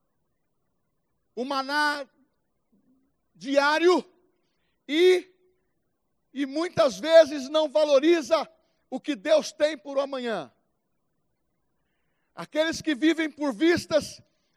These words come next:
eles querem um milagre, porque pediu hoje e Deus tem que fornecer o milagre, porque eles merecem, porque eles adoram a Deus.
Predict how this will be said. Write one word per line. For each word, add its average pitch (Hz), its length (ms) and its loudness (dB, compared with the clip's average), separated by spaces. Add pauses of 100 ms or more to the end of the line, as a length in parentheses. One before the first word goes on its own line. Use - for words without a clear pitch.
(100)
eles 262 300 -2
querem 311 280 2
um 302 80 -6
milagre, 285 560 -2
porque 262 320 -10
pediu 269 380 -6
hoje 311 480 6 (440)
e 240 100 -14
Deus 302 640 2 (100)
tem 320 200 0
que 320 220 -6 (840)
fornecer 302 520 0
o 302 80 4
milagre, 233 640 -6
porque 254 220 -12
eles 285 200 -8
merecem, 262 640 -2 (2000)
porque 233 260 -10 (500)
eles 247 280 -4
adoram 277 500 2
a 254 60 -4
Deus. 254 600 2